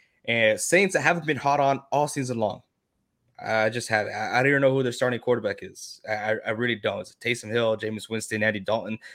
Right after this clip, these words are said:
You got so many people out there. They, I don't think they know what they're doing. Um, give me the Panthers. They're, they're a more organized team, and I think they'll like to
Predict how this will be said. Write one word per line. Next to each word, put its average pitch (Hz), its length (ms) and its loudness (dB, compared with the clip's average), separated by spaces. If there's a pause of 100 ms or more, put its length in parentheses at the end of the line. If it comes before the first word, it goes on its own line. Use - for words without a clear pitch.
(120)
You 120 80 0
got 120 140 6
so 131 180 2
many 120 160 0
people 117 400 -2
out 110 160 2
there. 113 140 2
They, 110 180 0
I 143 80 6
don't 160 140 10
think 156 120 2
they 139 100 4
know 131 200 8
what 123 140 4
they're 135 160 8
doing. 98 300 -2 (420)
Um, 113 440 4 (1400)
give 160 120 0
me 156 80 6
the 127 80 6
Panthers. 107 480 0
They're, 127 160 6
they're 139 140 6
a 135 40 6
more 135 180 6
organized 120 480 2
team, 117 200 0
and 110 100 0
I 113 80 4
think 113 260 -4
they'll 113 160 0
like 110 220 0
to 107 280 -4